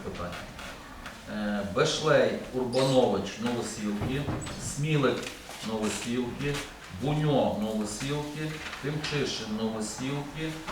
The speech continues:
Бандрівський, Новосілки, Сказко, Яріш і Родик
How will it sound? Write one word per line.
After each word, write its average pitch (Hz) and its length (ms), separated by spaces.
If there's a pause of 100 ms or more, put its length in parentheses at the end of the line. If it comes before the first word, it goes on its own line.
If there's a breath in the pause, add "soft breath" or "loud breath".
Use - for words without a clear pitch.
(300)
Бандрівський, 135 1000 (260)
Новосілки, 131 880 (500)
Сказко, 139 1000 (280)
Яріш 127 680 (1200)
і 127 320 (260)
Родик 127 440